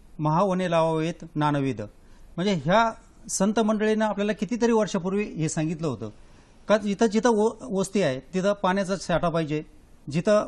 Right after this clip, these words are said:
पाणी साठा आहे तिथं वृक्ष लागवड झाली पाहिजे. आणि वृक्षाचा आणि पावसाचा इतका जवळचा संबंध आहे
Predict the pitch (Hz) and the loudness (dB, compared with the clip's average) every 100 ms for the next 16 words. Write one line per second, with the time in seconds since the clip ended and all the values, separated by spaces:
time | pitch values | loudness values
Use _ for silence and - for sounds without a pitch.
0 | - 180 214 208 180 160 170 170 147 175 | 0 2 2 2 0 2 -2 -4 -2 -2
1 | 156 - 208 202 196 175 143 151 147 127 | -2 -2 2 4 4 0 0 0 -2 -2
2 | 127 - - - - - 156 208 185 196 | -8 -14 -20 -20 -12 -2 0 0 -2 -2
3 | 214 202 233 180 202 190 202 226 185 - | -2 0 0 2 2 2 -2 -2 -2 0
4 | 226 214 208 202 190 190 180 185 165 120 | 0 2 0 0 -2 -2 -2 0 0 0